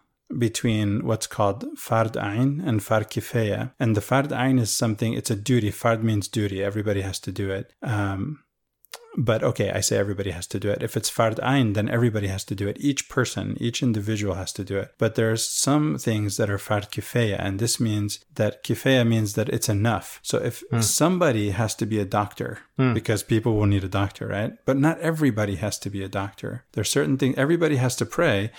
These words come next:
Speaker 1: but only some people have to be doctors. Does that make sense?
Speaker 2: Yeah.
Speaker 1: So I think it works in the same way, right? The image that the poet is projecting onto the people or part of the people is sufficient, right? And,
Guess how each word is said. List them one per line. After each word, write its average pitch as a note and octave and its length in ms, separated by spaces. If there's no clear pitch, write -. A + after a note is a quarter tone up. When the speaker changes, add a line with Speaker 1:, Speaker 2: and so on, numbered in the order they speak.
Speaker 1:
but A2+ 120
only A#2 200
some B2+ 280
people G#2+ 260
have G2 180
to G2+ 80
be G2 100
doctors. - 540
Does - 60
that A2 80
make A2 160
sense? B2+ 300
Speaker 2:
Yeah. C3 100
Speaker 1:
So C#3+ 240
I C#3+ 100
think E3+ 240
it D#3 120
works C#3 260
in C3 120
the A2 60
same G#2+ 380
way, G#2 160
right? G2 400
The - 160
image G#2+ 640
that G#2+ 140
the A2 80
poet A#2 360
is G2+ 140
projecting G#2+ 580
onto G2 260
the G2 120
people A#2+ 360
or A2 140
part - 420
of A2 120
the G2 80
people G2 500
is A2+ 160
sufficient, - 720
right? A2+ 200
And, A#2 400